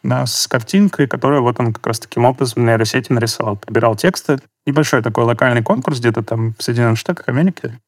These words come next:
Но, да, он его выиграл, потом признался, что вот таким образом он нарисовал эту картину. Все как бы с ним там, кто-то начал, да, ру-, ругаться, что это нечестно, там, да, использовал в нейросети. Но он потом добавил такой комментарий, что я,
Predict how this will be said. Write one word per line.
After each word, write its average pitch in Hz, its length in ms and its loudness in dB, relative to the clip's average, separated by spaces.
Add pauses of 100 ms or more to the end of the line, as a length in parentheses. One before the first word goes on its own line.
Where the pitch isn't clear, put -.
(140)
Но, 135 800 2 (240)
да, 120 180 4
он 117 100 2
его 120 120 2
выиграл, 165 420 -2
потом 120 340 0
признался, 143 500 0
что - 220 -4
вот 120 140 -2
таким 123 320 0
образом 113 340 0
он 113 100 0
нарисовал 113 400 0
эту 107 100 -8
картину. - 520 -4 (300)
Все - 180 -2
как 113 160 0
бы 110 100 -8
с - 80 -8
ним 117 120 -2
там, 110 320 -2 (180)
кто-то 117 280 -4
начал, 110 280 2
да, 117 220 4
ру-, 110 240 0
ругаться, 113 500 0
что - 380 -8 (220)
это 117 220 -6
нечестно, 131 520 0
там, 117 280 -6
да, 117 140 0 (460)
использовал 117 500 0
в 107 60 -2
нейросети. 113 540 -2 (320)
Но 131 120 4
он 160 60 4
потом 151 380 0
добавил 135 380 2
такой - 200 -6
комментарий, 147 400 0
что - 200 -4
я, 151 280 2